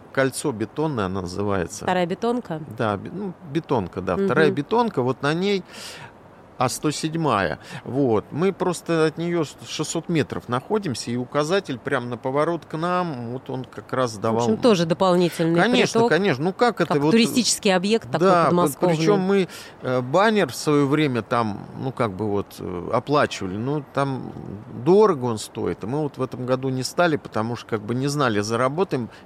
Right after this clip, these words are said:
Speaker 1: не заработаем, потому что, вы знаете, когда вот летом оно там идет ни шатка, ни валка, ну, там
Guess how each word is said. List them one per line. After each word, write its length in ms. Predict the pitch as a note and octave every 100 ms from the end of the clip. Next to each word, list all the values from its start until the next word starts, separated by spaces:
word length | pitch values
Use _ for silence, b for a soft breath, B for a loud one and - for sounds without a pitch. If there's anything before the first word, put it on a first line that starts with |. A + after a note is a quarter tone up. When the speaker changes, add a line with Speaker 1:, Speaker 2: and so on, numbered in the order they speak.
| A2+
Speaker 1:
не 100 | B2
заработаем, 460 | C3 D3+ F3+ -
потому 180 | - C#3
что, 160 | - C#3 B B B B -
вы 80 |
знаете, 320 | C3 G3+ G3+ B2+
когда 400 | C3 C#3 D3 D3+
вот 200 | D3+ D#3
летом 440 | F3 E3+ D3+ C#3
оно 180 | D3+ D#3
там 280 | - D3+ E3+
идет 260 | E3 A#3+
ни 80 | F#3
шатка, 420 | D3 D#3+ A#2+ - B2
ни 140 | C3+
валка, 380 | C#3+ B2 G2 G#2+
ну, 180 | C#3+ F#3+
там 280 | C3+ A#2